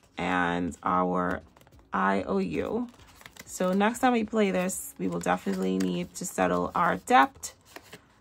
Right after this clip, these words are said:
for that I O U. That is it for today. We toughed it out. We made it to the end. All we, we're done with the jawbreakers. We're done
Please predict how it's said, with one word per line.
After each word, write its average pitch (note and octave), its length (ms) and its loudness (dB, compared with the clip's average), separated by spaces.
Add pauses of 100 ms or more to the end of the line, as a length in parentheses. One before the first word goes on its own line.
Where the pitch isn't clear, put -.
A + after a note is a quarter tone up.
(400)
for A3 520 6
that G3 400 2
I F3+ 360 6
O F3+ 140 0
U. C#4 480 4 (1000)
That A#3 440 8
is G#3 440 6
it D4 180 4
for B3 280 4
today. A3 480 6
We B3 560 0 (640)
toughed D4+ 400 4
it D4 80 4
out. G#3+ 640 6 (420)
We G#3+ 200 6
made A3+ 480 8
it B3 160 0
to C4+ 100 2
the A#3+ 160 2
end. F#3+ 580 2
All A3 360 6
we, F#3+ 220 -2 (200)
we're F3+ 140 -4
done G#3+ 360 4
with A#3 140 2
the G#3+ 80 2
jawbreakers. F#3 840 2
We're E3 140 -4
done A3+ 640 0